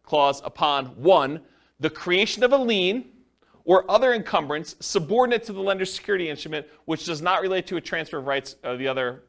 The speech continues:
occupancy of the property. So if you get another loan on the property, you get a second mortgage, does not trigger due on sale. Two, the creation of a purchase money security instrument for household appliances.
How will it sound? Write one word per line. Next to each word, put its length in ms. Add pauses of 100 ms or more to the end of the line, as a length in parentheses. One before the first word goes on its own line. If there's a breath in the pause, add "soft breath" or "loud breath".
occupancy 340
of 60
the 40
property. 220 (240 soft breath)
So 120
if 60
you 60
get 140
another 320
loan 240
on 80
the 60
property, 340
you 60
get 80
a 40
second 280
mortgage, 420 (320 soft breath)
does 180
not 200
trigger 260
due 160
on 80
sale. 260 (540)
Two, 260
the 80
creation 400
of 80
a 60
purchase 420
money 220
security 400
instrument 320
for 80
household 380
appliances. 480